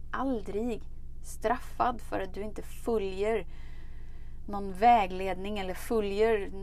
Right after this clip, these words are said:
någonting med någonting. Det enda som begränsar dig är din oförmåga att uppleva perfektionen av vem du är.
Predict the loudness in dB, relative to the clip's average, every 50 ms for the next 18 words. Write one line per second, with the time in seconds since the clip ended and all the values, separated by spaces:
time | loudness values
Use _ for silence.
0 | -6 -6 -6 -4 -2 -2 -2 -2 -2 -2 -4 -4 -4 -2 -2 -2 -2 -2 -2 -2
1 | -2 -2 -2 -4 -4 -2 0 2 4 6 6 4 2 0 -2 -4 -6 -6 -6 -6
2 | -6 -8 -8 -8 -8 -8 -8 -8 -8 -8 -8 -8 -8 -8 -8 -8 -8 -8 -8 -8
3 | -8 -8 -8 -8 -8 -8 -8 -8 -8 -8 -8 -8 -8 -8 -8 -8 -8 -8 -8 -8
4 | -8 -6 -8 -8 -8 -8 -6 -6 -6 -6 -6 -6 -2 2 4 6 6 6 6 4
5 | 4 2 2 0 0 -2 -4 -4 -4 -4 -4 -4 -2 -2 0 0 0 0 -2 -4
6 | -6 -6 -6 -6 -6 -6 -6 -6 -6 -6 -6 -6 -8 -8 -8 -6 -6 -6 -6 -6
7 | -6 -6 -6 -6 -6 -6 -6 -6 -8 -8 -8 -8 -8 -8 -8 -6 -6 -6 -6 -6
8 | -6 -4 -4 -4 -4 -6 -6 -6 -4 0 2 2 4 2 2 0 -2 -2 -4 -2
9 | -2 -4 -4 -6 -4 -4 -4 -4 -4 -4 -6 -6 -6 -6 -6 -6 -6 -6 -6 -6
10 | -6 -6 -6 -6 -4 -4 -4 -4 -4 -4 -6 -6 -6 -6 -6 -4 -6 -6 -6 -6
11 | -6 -4 -4 -2 -2 -4 -4 -6 -6 -6 -6 -6 -6 -6 -6 -6 -6 -6 -6 -6
12 | -6 -6 -8 -8 -6 -6 -6 -6 -6 -6 -8 -8 -6 -6 -6 -6 -6 -6 -6 -6
13 | -6 -8 -8 -8